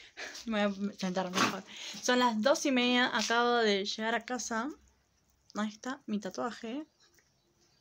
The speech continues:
Re chiquitito. Van a decir, "Ay, qué exagerada". No me dolió nada. Pero bueno, tenía ganas de hacerme uno. Así que de ahí salí, fui a trabajar a maquillar a una chica que seguramente ya le puse video, si no, le estaría poniendo fotos acá.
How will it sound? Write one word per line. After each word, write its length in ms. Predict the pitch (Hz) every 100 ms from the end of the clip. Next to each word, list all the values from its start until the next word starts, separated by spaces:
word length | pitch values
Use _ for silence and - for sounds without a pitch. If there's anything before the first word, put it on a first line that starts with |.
| _ _ _ - _ _ _ _ _ -
Re 180 | 214 220
chiquitito. 520 | 247 233 196 190 - 208 _ _ -
Van 80 | 214
a 20 |
decir, 220 | 214 226
"Ay, 160 | 240 269
qué 80 | 269
exagerada". 380 | - 247 226
No 200 | 240 370
me 120 | 359 320
dolió 200 | 240 247
nada. 400 | 214 196 208 208 _ - _ _
Pero 200 | - 214
bueno, 140 | - 214 -
tenía 220 | 240 233
ganas 160 | 226 202
de 60 |
hacerme 220 | 208 196
uno. 140 | 202 269
Así 680 | 339 - - - - - 220
que 60 |
de 80 | 214
ahí 240 | 214 220
salí, 400 | 240 226 214 240
fui 160 | 262 226
a 100 | 208
trabajar 480 | 208 202 - 226 247
a 180 | 226 196
maquillar 380 | 185 190 - 202
a 100 | 202
una 160 | 202 190
chica 320 | - - 294
que 120 | 294
seguramente 520 | 214 240 294 269 247 240
ya 160 | 233
le 80 | 220
puse 240 | 214 220
video, 280 | 202 185 208
si 120 | 240
no, 80 | 208
le 80 | 196
estaría 260 | 202 190 190
poniendo 320 | 190 185 190
fotos 260 | 196 185
acá. 300 | 190 190 262